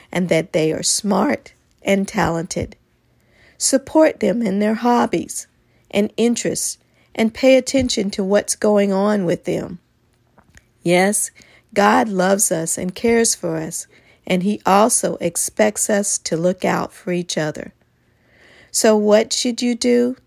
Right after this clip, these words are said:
Start by going to stop bullying dot gov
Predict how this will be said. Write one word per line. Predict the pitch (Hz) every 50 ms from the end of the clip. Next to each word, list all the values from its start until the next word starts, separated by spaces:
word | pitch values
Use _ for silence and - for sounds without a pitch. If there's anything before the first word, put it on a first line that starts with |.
| _ _ _ _ _ _ _ _ _ _ _ _ _ _ _ _ _ _ _
Start | - - - - - 269 285 311 311 - - 262
by | 240 220 226 214
going | 196 185 196 196 196 202 208 208 214 214 -
to | - - 220 220 220 190 190 202 214 _ _ _ _ _ _ _ _ -
stop | - - - - - 254 254 262 254 - - _ _
bullying | - 220 226 240 233 226 220 170 151 202 175 170 - _ _ _ _ -
dot | 190 190 190 - -
gov | 202 190 202 208 202 196 202 - - - - - -